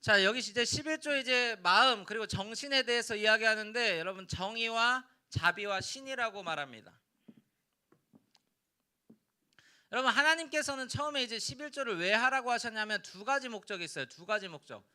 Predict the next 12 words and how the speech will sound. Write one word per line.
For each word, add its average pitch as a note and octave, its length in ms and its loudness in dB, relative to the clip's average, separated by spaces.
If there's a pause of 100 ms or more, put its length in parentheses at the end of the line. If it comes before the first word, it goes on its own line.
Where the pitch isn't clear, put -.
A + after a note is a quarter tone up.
(140)
처음에는 C4 680 -4 (200)
하나님의 C#4+ 600 -2
일을 A#3+ 240 -2
하는 A#3+ 280 -4
그 G#3 120 -8
레위인들을 G3+ 800 -2
위해서. C3+ 360 -6 (1000)
성전에서 C#4+ 680 0
봉사하는 A#3+ 520 -2
사람들을 A3+ 520 -2
위해서 G3+ 320 0
해라. G#3 380 0